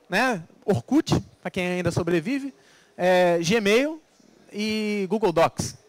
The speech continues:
Mas o Google tem uma série de ferramentas. Existe um site chamado Google Labs,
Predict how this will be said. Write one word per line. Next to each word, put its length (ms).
Mas 300
o 80
Google 200
tem 120
uma 120
série 440
de 80
ferramentas. 640
Existe 260
um 40
site 180
chamado 200
Google 280
Labs, 420